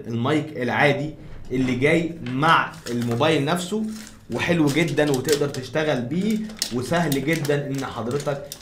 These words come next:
تعمل بيه لو مش عندك مايك. لو عايز تستثمر وتشتري مايك، اشتري مايك. لو عايز تنزل تحت البطانية وتسجل، صدقني انزل تحت البطانية وسجل، مفيش أي مشكلة. الأهم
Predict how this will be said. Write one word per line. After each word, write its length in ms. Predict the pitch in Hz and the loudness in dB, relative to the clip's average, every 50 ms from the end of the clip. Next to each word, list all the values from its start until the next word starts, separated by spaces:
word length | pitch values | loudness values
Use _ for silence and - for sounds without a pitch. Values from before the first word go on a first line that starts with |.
| - - | -2 0
تعمل 300 | 147 139 131 131 120 120 | 2 2 2 0 -2 -2
بيه 180 | 123 143 156 | -2 0 0
لو 160 | 147 139 131 | 2 0 0
مش 160 | 123 117 110 117 | 0 -4 -4 -2
عندك 400 | 110 131 139 131 127 123 - 123 | 0 0 2 0 0 -2 -4 -4
مايك. 500 | 117 117 110 104 107 110 - - - - - - - - - - - - - | -2 -2 -2 -2 -4 -6 -10 -14 -20 -20 -20 -20 -20 -20 -20 -20 -14 -4 2
لو 180 | 123 147 156 | 6 8 10
عايز 380 | 151 139 160 190 196 196 190 190 | 12 12 12 12 12 10 8 6
تستثمر 640 | 185 160 151 - - 180 180 180 180 170 170 175 165 | 2 -2 -2 4 6 6 6 6 4 2 2 2 2
وتشتري 460 | 156 - - 139 139 - 175 170 165 | 2 0 0 -2 -2 0 2 2 2
مايك، 360 | 156 160 170 175 170 175 - - - | 4 4 4 4 4 2 -4 -8 -8
اشتري 340 | 139 135 - - 156 151 147 | -8 -6 -2 0 2 2 4
مايك. 420 | 139 143 139 120 - 113 - - - - - - - - - - - 113 | 4 2 2 0 -2 -6 -10 -16 -20 -20 -20 -20 -20 -20 -20 -6 0 4
لو 120 | 117 113 | 6 8
عايز 320 | 104 110 143 156 151 151 | 10 10 10 10 8 4
تنزل 340 | - 151 160 160 139 131 - | 2 2 2 4 2 2 2
تحت 240 | - 156 151 - 160 | 2 0 0 2 0
البطانية 540 | 139 123 117 117 - 117 117 123 139 147 139 | 0 0 0 -2 -2 -2 0 2 4 4 4
وتسجل، 600 | 127 117 - - 156 156 165 165 170 170 - - - - - | 4 2 0 2 2 2 2 2 -2 -4 -4 -6 -12 -16 -12
صدقني 580 | - - 117 113 120 135 135 131 123 117 123 | -6 -4 -2 -2 0 2 0 0 0 -2 -4
انزل 200 | 135 123 117 107 | -4 -4 -6 -6
تحت 200 | 113 120 117 - | -6 -6 -6 -4
البطانية 420 | 113 107 107 107 107 107 104 107 104 | -4 -4 -4 -6 -6 -6 -8 -8 -8
وسجل، 340 | 101 98 98 90 - - - - - - - - _ - _ - | -8 -10 -10 -12 -14 -18 -20 -20 -20 -20 -20 -20 _ -18 _ -4
مفيش 320 | 113 120 - 139 - - | -4 -2 -2 -2 -2 -2
أي 120 | 110 127 | -2 -2
مشكلة. 400 | 110 95 92 - - 90 - - - - - - _ _ _ - - - _ - | -2 -4 -6 -10 -12 -14 -14 -16 -18 -20 -20 -20 _ _ _ -20 -20 -20 _ -12
الأهم 680 | 104 104 104 - - - 127 165 220 220 220 - - | -12 -12 -10 -10 -4 2 2 4 4 2 0 -2 -6